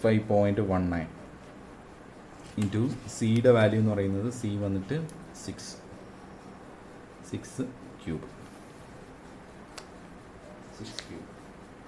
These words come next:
equal to, ഇത് simplify ചെയ്യുമ്പോഴത്തേക്കും വൺ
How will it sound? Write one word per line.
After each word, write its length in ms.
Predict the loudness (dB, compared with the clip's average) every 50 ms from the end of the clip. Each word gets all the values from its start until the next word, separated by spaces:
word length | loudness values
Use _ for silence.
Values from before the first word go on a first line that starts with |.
| -18 -18 -18 -16 -18 -18 -18 -18 -18 -18 -18 -18 -18 -18 -16 -16 -18 -18 -18 -18 -18 -18 -18 -18 -18 -14 -10 -10 -10
equal 280 | -4 0 0 0 0 0 -2
to, 80 | -4 -4 -4 -4 -6 -10 -16 -18 -18 -18 -18 -18 -16 -10 -6
ഇത് 120 | -6 -4 -2 -2
simplify 400 | -2 -2 -2 -4 -4 -4 -2 -2
ചെയ്യുമ്പോഴത്തേക്കും 640 | 0 0 0 0 0 -2 -4 -6 -8 -8 -8 -10 -12 -12 -14 -16 -18 -18 -20 -20 -18 -18 -18 -18 -18 -18 -18 -18 -20 -18 -18 -18 -18 -18 -18 -18 -18 -18 -18 -18 -18 -18 -18 -18 -18 -18 -18 -18 -18 -18 -18 -18 -18 -18 -18 -18 -18 -18 -18 -18 -14 -6 -4
വൺ 160 | -2 -2 -2